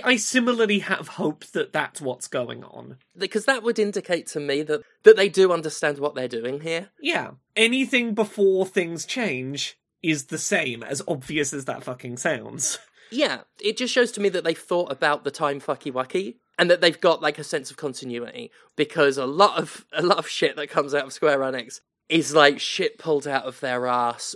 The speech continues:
Speaker 2: with twists and, and massive history that comes out of nowhere. All, like, it just gets so convoluted and complicated.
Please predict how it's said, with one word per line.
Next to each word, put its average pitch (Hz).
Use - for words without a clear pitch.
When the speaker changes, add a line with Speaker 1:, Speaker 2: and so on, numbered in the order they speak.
Speaker 2:
with 131
twists -
and, 123
and 127
massive 143
history 147
that 135
comes 135
out 135
of 123
nowhere. 131
All, 202
like, 185
it 185
just 208
gets -
so 185
convoluted 139
and 123
complicated. 127